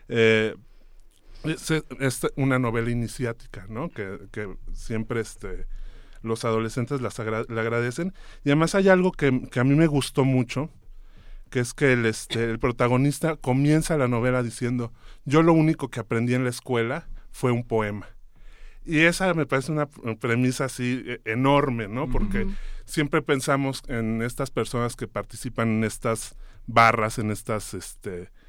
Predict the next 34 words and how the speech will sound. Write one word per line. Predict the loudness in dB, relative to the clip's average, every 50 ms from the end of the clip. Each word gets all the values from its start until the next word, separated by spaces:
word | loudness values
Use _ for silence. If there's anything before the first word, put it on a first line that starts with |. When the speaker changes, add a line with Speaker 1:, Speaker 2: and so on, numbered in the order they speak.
| -20 -20 -20 -14 -10
Speaker 1:
eh, | -8 -6 -6 -6 -8 -8
bandas | -6 0 4 6 6 6 6 6 4 2 2 0 -2 -6
de | -8 -8 -8
gente | -8 -8 -6 -6 -6 -6 -6 -10 -10
seguidora | -10 -10 -10 -8 -8 -6 -6 -4 -4 -4
del | -4 -6 -6
fútbol | -8 -8 -4 -2 -2 -2 -2 -4
y |
que | -8 -10
parecen | -10 -8 -8 -8 -8 -8 -8 -10 -10
que | -10 -10
son | -10 -8 -8 -8 -6
como | -4 -4 -4 -4
salvajes, | -6 -6 -8 -6 -4 -4 -4 -4 -6 -10 -12 -12 -16 -20 -20 -12
como | -8 -6 -2 0 2 2
eso, | 2 0 -2 -6
¿no? | -4 -4 -4 -4
Como | -4 -4 -4 -4
salvajes. | -2 -2 0 0 2 2 0 0 -2 -6 -10 -14 -14 -18 -20 -20 -18 -14 -12 -10 -10 -10 -6
Y | -2 2 4
de | 4 4
pronto | 6 6 6 6 6 4 2 0 2
que, | 4 4 4 4 4 0 -4 -2
que, | 2 2 4
este, | 4 2 0 -6 -6 -4 -2 -2 -2 -2 -4 -8 -12 -16 -18 -20 -20 -20 -20 -20 -20 -20 -20 -20 -12 -4
pues | -2 -2 2 4
vemos | 4 6 6 4 4 2
que | 0 0
es | 0 0 -2 -6 -8 -4
un | -2 0 2 2 0 -2
joven | -6 -4 -2 0 2 2 2 0
sensible, | 0 -2 -4 -2 -2 0 0 0 0 0 0
¿no? | 0 0 0 0 -2 -2 0
No, | 2 6 6 6 6 4